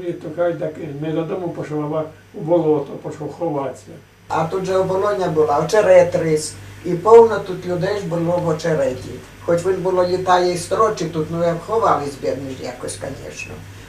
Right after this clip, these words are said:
Speaker 2: А тоді ж, то вже ж, як німця вигнали, наші вийшли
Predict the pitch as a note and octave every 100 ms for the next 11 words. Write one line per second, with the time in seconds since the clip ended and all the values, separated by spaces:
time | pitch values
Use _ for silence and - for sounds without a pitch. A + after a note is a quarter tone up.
0 | - G3+ G#3+ A#3 C4 B3 A#3 A3+ A3 A3+
1 | G#3+ G#3+ - G#3+ G3+ G#3 G#3+ C4 B3 F#3
2 | D#3 C3+ B2+ - - - - E3 F3 E3+
3 | D#3+ E3 D#3 D#3 - D#3 D3+